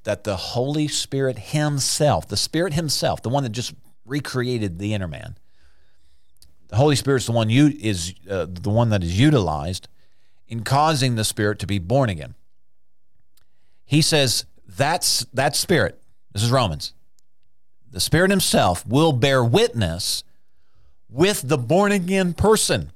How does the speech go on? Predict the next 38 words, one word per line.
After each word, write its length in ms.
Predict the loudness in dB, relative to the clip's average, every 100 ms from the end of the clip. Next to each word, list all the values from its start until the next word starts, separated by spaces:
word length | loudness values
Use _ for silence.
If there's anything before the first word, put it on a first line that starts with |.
| -20 -20 -20 -20 -20 -20 -20 -20 -20 -20 -20 -20 -8
that 400 | -2 0 -2 0
they 300 | 2 2 2
are 360 | 4 6 6 6
born 260 | 6 4 4
again. 480 | 2 2 0 -2 -12 -20 -20 -20 -20 -20 -20 -20 -20 -20 -20 -20 -20 -20 -2
Listen, 320 | 0 2 2
there's 180 | 2 2
a 80 | 2
lot 240 | 4 2
of 80 | 2
people 300 | 2 2 0
trying 280 | 0 0 0
to 60 |
tell 400 | 0 0 4 4
people 440 | 4 0 0 0 2
they're 180 | 2
born 220 | 2 2 2
again. 160 | 2
Listen, 260 | 2 0 2
they 120 | 0
don't 200 | 0 0
need 320 | 0 0 0
you 160 | 0 0
to 140 | 0
tell 320 | 0 0 2
them. 320 | 0 -2 -6 -12 -16 -20 -20 -20 -20 -20 -20 -20 -20 -10
They 200 | -2 2
don't 240 | 2 0 0
need 400 | 0 2 2 2
you 100 | 0
to 40 |
tell 220 | 2 2
them 140 | 2 0
because 260 | 0 0
the 120 | 0
Holy 200 | 0 2
Spirit 300 | 0 0 -2
himself 760 | 0 -2 0 0 2 4 2 0